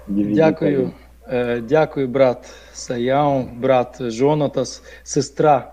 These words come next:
Speaker 2: Сузі.
Speaker 1: Сестра.
Speaker 2: <laughs> Е, olha, gente, um texto bíblico veio na minha cabeça agora.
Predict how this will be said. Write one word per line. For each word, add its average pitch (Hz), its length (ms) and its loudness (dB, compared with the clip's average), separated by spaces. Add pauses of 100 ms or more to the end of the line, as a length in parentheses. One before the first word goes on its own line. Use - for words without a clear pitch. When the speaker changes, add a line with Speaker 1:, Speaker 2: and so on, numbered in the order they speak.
Speaker 2:
Сузі. 131 560 -2
Speaker 1:
Сестра. 170 300 -10 (420)
Speaker 2:
<laughs> 107 320 -4
Е, 117 600 2 (1000)
olha, 147 200 2
gente, 127 340 0
um 156 100 -2
texto 170 340 0
bíblico 151 420 0
veio 143 240 2
na 139 80 0
minha 143 200 -2
cabeça 131 480 -2
agora. 127 420 -6